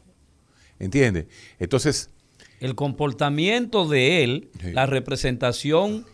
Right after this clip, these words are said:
Speaker 2: física y mental de él en esa comunidad. Entendiendo de que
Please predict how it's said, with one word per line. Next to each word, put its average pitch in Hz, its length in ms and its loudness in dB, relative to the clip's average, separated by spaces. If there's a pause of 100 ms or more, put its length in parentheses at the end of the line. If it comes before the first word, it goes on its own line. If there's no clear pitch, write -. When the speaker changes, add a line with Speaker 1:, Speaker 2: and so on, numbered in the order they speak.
(160)
Speaker 2:
física 185 760 -2
y 135 80 -2
mental 123 560 -4
de 123 280 0
él 135 200 -4 (300)
en 143 240 2
esa 180 300 -2
comunidad. 104 580 -6 (380)
Entendiendo 190 760 -2
de 185 160 -2
que 160 340 -4